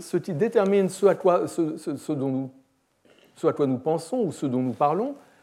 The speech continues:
ce n'est pas le fait que les choses dont nous parlons ou auxquelles nous pensons correspondent à notre, à notre conception, possèdent les propriétés que nous leur attribuons. C'est quelque chose de plus fondamental. Et un modèle ici,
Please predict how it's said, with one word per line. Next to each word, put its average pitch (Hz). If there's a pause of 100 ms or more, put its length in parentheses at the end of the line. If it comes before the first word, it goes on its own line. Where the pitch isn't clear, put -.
(100)
ce -
n'est 202
pas 269
le 160
fait 208
que 160
les 139
choses 180 (640)
dont 165
nous 139
parlons 135
ou 131
auxquelles 135
nous 127
pensons 127 (420)
correspondent 214
à 131
notre, 123
à 139
notre 131
conception, 117 (360)
possèdent 175
les 156
propriétés 127
que 120
nous 123
leur 123
attribuons. 117 (360)
C'est 247
quelque 190
chose 226
de 147
plus 214
fondamental. 160
Et 127
un 131
modèle 185
ici, 196